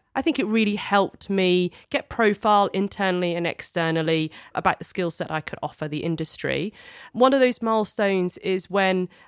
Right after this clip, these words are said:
actually Deutsche Bank decided to create a global real estate business. And again, previous names were Reef, and that was the global real estate business before we I P O'd into D W S.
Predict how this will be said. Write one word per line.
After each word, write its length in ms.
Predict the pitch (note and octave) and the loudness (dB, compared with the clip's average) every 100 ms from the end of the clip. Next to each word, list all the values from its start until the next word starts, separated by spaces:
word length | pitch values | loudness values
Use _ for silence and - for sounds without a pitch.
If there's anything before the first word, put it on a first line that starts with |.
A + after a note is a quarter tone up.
| - | -8
actually 280 | - - | -6 -6
Deutsche 400 | F#3+ G3+ G3 - | -4 0 0 0
Bank 320 | G3 F#3 F3+ - | 0 2 0 -4
decided 640 | F#3 - G3 G3 F#3+ - | -8 -2 0 0 -2 -6
to 80 | - | -8
create 420 | - D#3 - - | -4 -4 -4 -8
a 80 | F3 | -10
global 420 | - E3 D#3 D3+ | -4 -2 -2 -4
real 160 | C#3+ D3 | -4 -6
estate 380 | D3+ - C3+ - | -6 -6 -6 -6
business. 500 | D#3 - D3+ C3+ - | -8 -4 -6 -6 -6
And 180 | F3+ G3 | -8 -6
again, 440 | F#3+ G#3+ G#3+ A3 | -4 2 2 2
previous 440 | - A3 G3 G3+ - | 0 0 0 -2 -2
names 360 | G3 F#3 F3+ | -2 0 -2
were 120 | - E3 | -4 0
Reef, 340 | A3+ D#4 - - | 2 2 -2 -14
and 180 | - E3+ | -8 -6
that 120 | F#3 | -4
was 180 | F3 F3+ | -6 -6
the 160 | - F3 | -6 -6
global 360 | F3+ F3 D#3+ | -2 -2 -2
real 120 | E3 D#3+ | -2 -4
estate 260 | - D3 | -4 -6
business 320 | - D#3 D#3+ | -6 -4 -4
before 360 | - D#3 - D#3 | -6 -10 -4 -4
we 180 | D3+ D3 - - | -4 -8 -14 -12
I 120 | D#3+ D#3 | -8 -8
P 160 | - | -6
O'd 140 | D3+ D3 | -6 -4
into 200 | D3+ - | -8 -8
D 160 | D#3+ | -10
W 320 | D3 C#3+ C#3+ D#3+ | -8 -6 -4 -2
S. 300 | C4 - | -4 -10